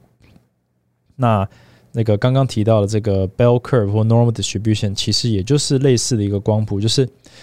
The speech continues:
假设今天，嗯，一件事情发生的几率是五十percent好了，那今天如果它发生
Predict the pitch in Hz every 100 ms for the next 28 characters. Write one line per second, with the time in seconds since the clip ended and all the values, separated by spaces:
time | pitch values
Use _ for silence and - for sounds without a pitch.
0 | - - _ - 127 127 185 160 165 165
1 | 143 160 151 160 _ _ _ _ - 107
2 | 104 101 101 101 - _ _ _ 123 135
3 | 151 127 135 113 110 - 117 113 120 113
4 | 110 98 92 90 90 - 127 120 127 104
5 | - - 107 - 113 104 - 117 - 101
6 | - 107 - - - - 123 _ _ _
7 | _ _ _ _ 143 139 123 117 - 147
8 | 147 131 120 104 - 113 110 123 117 117